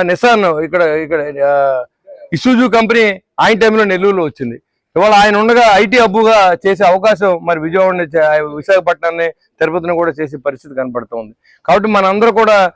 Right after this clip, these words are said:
ఆలోచన చేయండి. ప్రతి ప్రాంతం అభివృద్ధి చెందాలనే ఆలోచనతో పనిచేసే ప్రభుత్వానికి మీరు ఓటేసినట్టే. ఇవాళ రాజశేఖర్ గారికి ఓటేస్తే మీరు కూటమికి ఓటేసినట్టే, ఎన్డీఏకి ఓటేసినట్టే. కాబట్టి రాజశేఖర్ గారిని గెలిపించాలి, గెలుస్తాం,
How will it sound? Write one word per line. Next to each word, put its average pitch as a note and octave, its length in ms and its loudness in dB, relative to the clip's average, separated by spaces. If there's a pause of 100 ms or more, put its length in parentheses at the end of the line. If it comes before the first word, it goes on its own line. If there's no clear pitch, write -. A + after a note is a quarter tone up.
(260)
ఆలోచన F#3 460 0
చేయండి. E3 220 -2
ప్రతి E3 300 -2
ప్రాంతం G#3 420 2
అభివృద్ధి A3 340 0
చెందాలనే G#3 320 0
ఆలోచనతో F#3+ 380 -2
పనిచేసే F3+ 380 -4
ప్రభుత్వానికి G3 640 -4
మీరు E3+ 200 -2
ఓటేసినట్టే. D#3+ 640 -4 (400)
ఇవాళ F#3 240 2
రాజశేఖర్ G3+ 480 2
గారికి G3+ 240 0
ఓటేస్తే G#3 420 0 (720)
మీరు F#3 240 2 (300)
కూటమికి G3+ 380 0
ఓటేసినట్టే, G3 580 0
ఎన్డీఏకి F#3+ 400 0
ఓటేసినట్టే. F3+ 520 -2 (340)
కాబట్టి F#3 220 0
రాజశేఖర్ A3 520 2
గారిని A#3 200 2 (100)
గెలిపించాలి, A3+ 540 0 (120)
గెలుస్తాం, A3 380 0